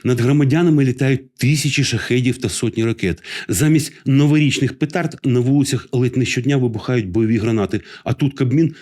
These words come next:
розродився такою постановою. Це про що взагалі? Якщо Кабміну немає чим зайнятися, то йому можуть дати нескінченну кількість порад. Не буду виходити за рамки спеціалізації нашого каналу,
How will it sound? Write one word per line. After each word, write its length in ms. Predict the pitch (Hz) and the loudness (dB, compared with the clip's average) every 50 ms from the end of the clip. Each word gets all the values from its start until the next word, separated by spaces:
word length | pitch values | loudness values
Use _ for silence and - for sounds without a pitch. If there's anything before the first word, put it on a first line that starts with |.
| - - | -10 -4
розродився 640 | 107 107 101 92 110 110 98 123 127 - - 123 | -4 -2 -2 0 -2 0 0 0 -2 0 -2 -4
такою 560 | 123 - - 131 123 - - 113 120 123 120 | -4 -4 -4 -4 -4 -2 0 0 2 2 0
постановою. 720 | 120 - 104 - - - 117 98 82 76 69 65 64 62 - _ _ _ _ _ _ _ _ _ _ _ _ _ | 0 -4 -6 -8 -4 -4 -2 -2 -2 -2 -4 -6 -8 -12 -14 _ _ _ _ _ _ _ _ _ _ _ _ _
Це 180 | - - 165 165 | -2 -2 -2 0
про 200 | 165 185 196 180 | 0 0 0 0
що 260 | - - - 107 80 | 0 0 -2 -2 -2
взагалі? 520 | 78 73 92 92 80 92 87 71 58 - _ _ _ _ _ _ _ _ _ _ _ _ _ _ _ - - - - - | -2 -2 -4 -4 -2 -2 -4 -4 -6 -12 _ _ _ _ _ _ _ _ _ _ _ _ _ _ _ -20 -18 -18 -10 -2
Якщо 300 | 110 123 123 - - 175 | -2 0 0 2 0 2
Кабміну 460 | 135 175 131 135 143 127 120 113 - - - | 2 2 4 4 4 4 2 2 -2 -2 -2
немає 480 | 107 107 110 104 110 131 139 156 147 | 0 0 2 2 2 2 2 0 -2
чим 200 | - - 113 92 | -2 -2 -4 -2
зайнятися, 600 | 76 92 85 80 80 73 69 - 80 - - - - - _ _ _ - - - - - | 0 0 0 0 0 -2 -2 -4 -6 -8 -8 -10 -12 -12 _ _ _ -20 -20 -20 -18 -4
то 100 | - 127 | -2 0
йому 120 | 113 120 131 | 2 4 2
можуть 200 | 131 113 123 120 | 2 2 0 0
дати 280 | 139 135 131 127 - - | 0 0 -2 -2 -2 0
нескінченну 840 | 127 120 127 123 - - - 113 98 90 - 110 104 120 139 143 | 0 2 2 0 -2 -2 -2 -2 -2 -2 -2 -2 0 0 0 0
кількість 420 | 143 - 135 127 - - 123 - - | -2 -2 -6 -4 -4 -6 -8 -6 -6
порад. 300 | - 139 117 78 67 - _ _ _ _ _ _ _ _ _ _ _ _ - - - - - | -4 -4 -4 -4 -6 -8 _ _ _ _ _ _ _ _ _ _ _ _ -20 -20 -20 -6 -2
Не 140 | - 180 202 | 2 2 4
буду 280 | 165 143 123 98 101 98 | 4 4 4 2 2 0
виходити 600 | 104 90 - 123 110 110 - 120 - - - 104 | 0 0 0 0 0 0 -2 -4 -4 -2 -4 -2
за 160 | 87 110 113 | -2 -2 -2
рамки 260 | 110 107 98 92 - | 0 -2 -2 -2 -4
спеціалізації 760 | - - - - - 127 117 110 101 117 113 107 - 120 113 | -6 -6 -8 -6 -4 -2 -2 0 0 0 -2 -2 -2 0 0
нашого 260 | 117 113 - 131 123 | 0 0 0 -2 -2
каналу, 420 | 123 151 151 170 165 135 107 101 | 0 0 2 2 2 2 0 -2